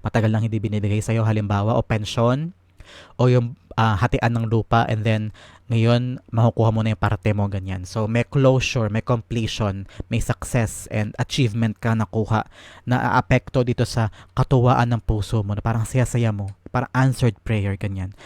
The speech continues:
The World card's being clarified by the Queen of Wands, yes. Having, parang restoring your self-worth,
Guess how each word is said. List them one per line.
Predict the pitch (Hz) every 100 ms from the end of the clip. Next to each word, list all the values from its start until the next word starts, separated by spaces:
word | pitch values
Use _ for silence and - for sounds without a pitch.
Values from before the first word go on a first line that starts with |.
| - -
The | 127 123
World | 131 135
card's | 135 127
being | 127 120
clarified | 123 127 135 120 110 107 -
by | 113 107 117 120
the | 113
Queen | - 147 147
of | - 127
Wands, | 151 165 120 -
yes. | 156 - - - _ _ _ _ _ _ _ _ _ - _ -
Having, | 131 127 143 - - -
parang | - 175 202
restoring | 196 - 139 139 147
your | 139 120
self-worth, | - 120 113 - - 107 92 -